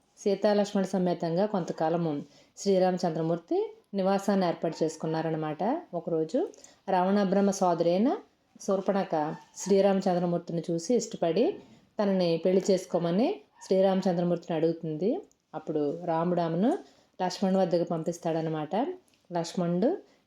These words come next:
కత్తితో ఆ శూర్పణఖ చెవులు ముక్కు కోస్తాడు. ఆ చుప్పనాతి శూర్పణఖ శరీరంగాలు పడిన ప్రాంతం కాబట్టి చుప్పంగల అనే పేరుతో పిలువబడింది. కాలక్రమేణా ఆ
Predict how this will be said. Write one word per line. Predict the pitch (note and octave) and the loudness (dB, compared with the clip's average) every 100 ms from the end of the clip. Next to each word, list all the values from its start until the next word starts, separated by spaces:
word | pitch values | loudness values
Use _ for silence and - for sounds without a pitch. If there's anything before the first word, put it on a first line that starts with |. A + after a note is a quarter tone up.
| - | -4
కత్తితో | G3 - - C4 G#4 - | -4 -2 2 2 2 -2
ఆ | F#3+ | -2
శూర్పణఖ | F#3+ F#3+ F3+ F#3+ F#3 - | 2 2 2 0 -2 0
చెవులు | E3 D#3+ E3 F#3+ F3+ G3 | 0 0 0 0 4 2
ముక్కు | F#3+ - F#3+ | 2 -2 -4
కోస్తాడు. | E3+ E3 D#3+ E3 D#3 A#3+ F4 - _ _ _ F#3+ | -2 -4 -2 -2 2 2 0 -8 _ _ _ -6
ఆ | G3 G3+ | -2 -2
చుప్పనాతి | - G#3 G#3 G#3+ G#3+ | 0 2 2 2 0
శూర్పణఖ | G3 F3+ F3 G3 G3 | 0 0 0 -2 -2
శరీరంగాలు | G3 F#3 F3 F3+ F#3 F3+ F3+ F#3 | -2 2 4 4 2 2 0 2
పడిన | F3+ F3 F3 | 2 0 0
ప్రాంతం | E3 D#3+ D#3+ E3 E3 | 0 -2 -2 -2 0
కాబట్టి | D#3+ E3 D#3+ D4 G#4 - _ - A3+ | 0 -2 0 -2 -2 -8 _ -4 -2
చుప్పంగల | G3 G#3+ G#3 G3+ | 2 2 4 2
అనే | F#3+ F#3+ | 4 2
పేరుతో | F#3 E3+ - C4 A#4 - _ _ | 2 0 0 0 -2 -6 _ _
పిలువబడింది. | F#3 F3 D#3+ E3 E3 E3 B3 E4+ - F#3+ | -2 0 2 2 2 2 0 -2 -6 -2
కాలక్రమేణా | F3 F3 F3 E3 E3 F#3 F4+ - _ _ - | -2 0 -2 0 0 0 -2 -6 _ _ -6
ఆ | F#3 | -4